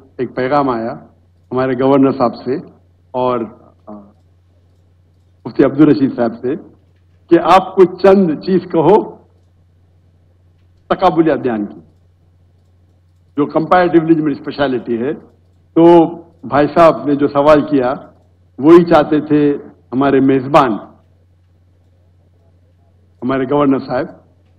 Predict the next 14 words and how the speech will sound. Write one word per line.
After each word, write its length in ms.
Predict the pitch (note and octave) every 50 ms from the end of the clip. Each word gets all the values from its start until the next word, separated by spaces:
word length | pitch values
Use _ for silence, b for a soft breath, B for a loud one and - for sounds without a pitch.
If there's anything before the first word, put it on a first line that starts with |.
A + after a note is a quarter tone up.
| _ _ _ -
और 120 | C#3+ C#3
मुफ्ती 300 | C#3 C#3 B2+ - - -
अब्दुल 240 | B2+ A2 A2+ A#2 A2
रशीद। 240 | G#2+ - B2+ E3 A3 - - _ _ _ _ _ _ _ _ _ _ _ _ _ -
तो 60 | G3
जो 100 | G3 G#3
भाई 200 | - D3 D#3+ E3
साहब 280 | D3+ G#3 A#3 A3 A3
ने 60 | A3 G#3
सवाल 340 | - G3 F#3+ G3 G3+ G3+
किया 200 | F#3+ G3+ G3 F#3+
कि 140 | F#3 - G3
इसकी, 640 | F3+ E3+ F3 - - - A3+ A3+ A3+ B3 - - - -
इसका 420 | D#4+ - - - - G#3+ G#3 A3